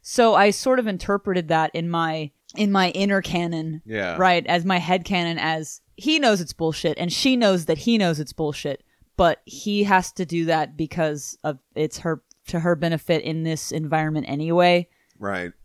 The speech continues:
Speaker 1: And so there are times when I'm grateful for, like,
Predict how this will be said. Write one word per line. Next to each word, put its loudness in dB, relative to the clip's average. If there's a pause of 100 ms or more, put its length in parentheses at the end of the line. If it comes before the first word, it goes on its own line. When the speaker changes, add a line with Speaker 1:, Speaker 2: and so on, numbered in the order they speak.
(160)
Speaker 1:
And -2
so 2
there 4
are 8
times 0
when 0
I'm 6
grateful 4
for, -2
like, 2